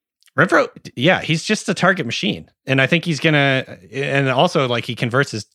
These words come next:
targets into catches very well. So, um, yeah, if you look at the splits from when Ruggs left, so there's two games without Ruggs. He is averaging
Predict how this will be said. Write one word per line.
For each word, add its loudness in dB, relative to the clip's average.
targets -2
into -8
catches -4
very -4
well. -4
So, 0
um, 0
yeah, 2
if -4
you 4
look 0
at 0
the -2
splits -2
from -2
when -2
Ruggs 0
left, -2
so -4
there's -4
two 0
games 0
without -2
Ruggs. -2
He -2
is -2
averaging 0